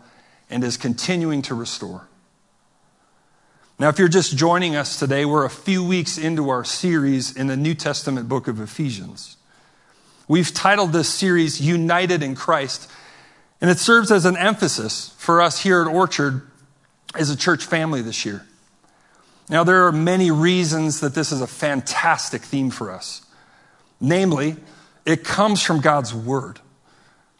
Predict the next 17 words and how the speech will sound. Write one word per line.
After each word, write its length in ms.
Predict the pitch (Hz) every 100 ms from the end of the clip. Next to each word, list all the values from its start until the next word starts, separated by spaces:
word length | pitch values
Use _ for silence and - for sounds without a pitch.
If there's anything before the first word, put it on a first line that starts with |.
| _ - 123 120 - 135
And 200 | 147 151
we 160 | 190
need 280 | 185 185 196
his 220 | 165 147
word, 340 | 135 156 139 123
don't 200 | 143 151
we? 180 | 190 - - _ -
To 160 | 156
guide 420 | 113 123 131 170
us 500 | 190 185 - - - _ _ 151
and 160 | 147
to 100 | 151
guard 400 | 113 117 131 165
us 460 | 190 190 - - - - -
as 140 | 139 131
his 120 | 143
followers. 680 | 160 156 170 190 190 -